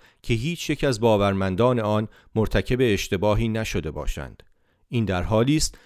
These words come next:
که برخی اتهاماتی که نفرت پراکنان حکومتی به بعضی از افراد بهایی وارد می‌کنند، به زعم ایشان نوعی کاستی یا ایراد تلقی می‌شود،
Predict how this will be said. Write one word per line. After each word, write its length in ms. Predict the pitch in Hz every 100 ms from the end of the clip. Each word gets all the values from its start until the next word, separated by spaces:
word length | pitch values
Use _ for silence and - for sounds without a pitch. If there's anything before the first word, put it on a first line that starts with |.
| _
که 120 | -
برخی 380 | 123 147 - 151
اتهاماتی 640 | 135 123 117 110 123 135 139
که 120 | 127
نفرت 380 | 113 - 110 -
پراکنان 640 | 110 101 - 107 117 127
حکومتی 680 | 117 - 98 95 - 123 120 - - -
به 100 | 110
بعضی 400 | 131 160 160 165
از 120 | 143
افراد 480 | 123 - 123 127 113
بهایی 340 | 107 101 135
وارد 380 | 127 95 90 90
می‌کنند، 560 | 85 92 101 113 120 - -
به 120 | 127
زعم 260 | 110 156 170
ایشان 460 | 123 - 127 131 - - _
نوعی 280 | 127 151 175
کاستی 580 | - 139 101 - - 147
یا 340 | 160 143 123 -
ایراد 460 | 131 110 120 139 -
تلقی 440 | 107 90 - 90
می‌شود، 500 | 78 - 82 78